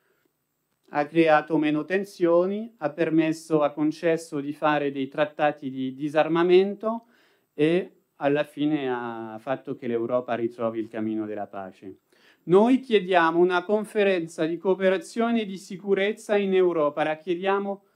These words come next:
da già quindici anni, quasi venti anni. Chiediamo, eh, questo perché vediamo che l'architettura della nato non permette, non consente all'Europa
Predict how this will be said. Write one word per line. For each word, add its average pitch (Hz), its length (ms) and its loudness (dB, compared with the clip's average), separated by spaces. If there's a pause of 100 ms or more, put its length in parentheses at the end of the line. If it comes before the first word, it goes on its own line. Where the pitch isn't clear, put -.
(200)
da 170 260 2
già 190 280 4
quindici 202 560 -2
anni, 156 600 4
quasi 180 320 -2
venti 170 360 0
anni. 131 560 -2 (640)
Chiediamo, 196 840 2 (880)
eh, 165 160 4
questo 214 380 4
perché 196 460 0
vediamo 185 500 0
che 185 160 0
l'architettura 196 840 0
della 185 260 2
nato 180 560 0 (300)
non 190 480 2 (320)
permette, 175 560 2
non 180 200 6
consente 175 840 -4
all'Europa 151 720 2